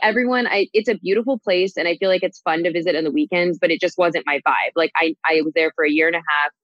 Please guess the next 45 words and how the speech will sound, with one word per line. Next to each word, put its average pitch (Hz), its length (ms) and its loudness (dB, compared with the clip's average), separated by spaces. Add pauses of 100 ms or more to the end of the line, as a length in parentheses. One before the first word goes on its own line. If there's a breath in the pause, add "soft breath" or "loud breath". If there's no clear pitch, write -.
(380)
I 175 80 2
met 160 300 0
maybe 165 320 0
a 156 80 0
handful 160 420 -2
of 165 80 -4
people. 156 580 0
I 156 120 0
never 151 480 2
connected 156 460 -2
to 156 120 2
it. 151 260 2
The 151 80 -2
pace 156 360 -2
was 151 100 -2
a 151 40 0
lot 156 220 -2
slower 175 580 4
and 147 340 -2 (100)
yeah, 190 260 2
the 151 80 -2
weather's 151 320 0
beautiful 160 380 -2
and 143 80 -6
there's 139 160 -10
beaches, 156 460 0
but 147 240 2 (560)
it 175 100 2
just 165 340 0 (280)
ended 175 200 2
up 156 180 0
not 151 240 -4
being 160 260 -2
for 151 80 -2
me. 147 360 -2 (920)
Whereas 190 300 4
L 156 200 -2
A, 156 300 0
when 170 140 -2
I 165 80 0
moved 156 260 -2
here, 196 320 2
within 180 320 0
a 151 80 -2
week, 151 300 -2